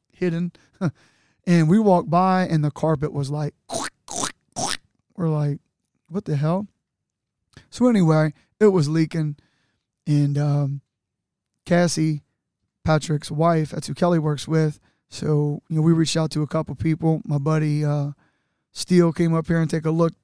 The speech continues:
or took a look at it, and, uh, we thought we fixed it, but then we figured it was something that needed a little more maintenance.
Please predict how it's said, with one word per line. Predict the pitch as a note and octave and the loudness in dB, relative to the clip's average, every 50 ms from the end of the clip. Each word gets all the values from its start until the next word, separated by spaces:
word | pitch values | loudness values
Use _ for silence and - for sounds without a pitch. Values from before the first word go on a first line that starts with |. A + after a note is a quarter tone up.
| _ _ | _ _
or | - D#3 D#3 D3+ | -2 0 0 0
took | - - F3 D3+ | 0 0 0 2
a | E3 | 2
look | E3 E3 D#3+ D3 E3 | 2 2 0 0 0
at | E3 E3+ E3+ | 0 0 0
it, | E3 E3 D#3+ - - | 0 -2 -2 -4 -6
and, | - C#3+ C#3 C#3 C#3 C#3 | -2 -2 -2 -2 -2 -2
uh, | D3 C#3+ C#3+ C#3 C3+ C3+ | -2 -2 -2 -2 -4 -4
we | - C#3+ | -6 -4
thought | - - F3+ E3+ - | 0 2 2 2 2
we | E3 D3+ | 0 -4
fixed | - - E3+ D#3+ - - - | -2 0 -2 -2 -2 -2 -4
it, | E3 | -4
but | D3+ D#3 D3 | -2 0 0
then | D3+ D3+ D3 D3 - _ _ _ _ _ - | 2 2 0 -2 -4 _ _ _ _ _ -8
we | - C3 | -8 -6
figured | - D#3+ D#3+ D#3 D3+ | -2 0 0 2 2
it | D3+ | 2
was | D3 D3 C3 | 2 0 0
something | - - D3+ D3 D#3 | -2 -2 -2 0 0
that | D3+ | 0
needed | D3+ D#3 D3+ | 0 0 0
a | D3 | 2
little | D3+ D3+ | 2 0
more | D3 D3 D3 D3 | 2 0 2 2
maintenance. | D3+ D#3 D#3+ - D3 D3 D3 - - - | 2 2 2 2 0 -2 -2 -4 -8 -16